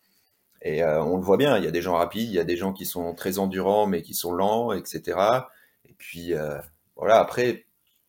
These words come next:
je sais pas comment on pourrait faire mieux, parce que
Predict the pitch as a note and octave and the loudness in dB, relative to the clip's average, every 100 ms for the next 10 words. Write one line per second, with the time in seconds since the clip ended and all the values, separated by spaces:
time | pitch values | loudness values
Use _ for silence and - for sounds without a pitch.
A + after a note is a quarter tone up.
0 | _ _ - - F#2 G#2 G2 A#2+ B2+ A#2 | _ _ -16 -10 -4 -2 4 6 8 6
1 | B2 A#2 B2 G#2+ G2 G#2 A2+ G#2 C3 B2+ | 4 4 2 2 0 2 2 2 2 2
2 | F2+ - - G2 | 0 -2 -2 -2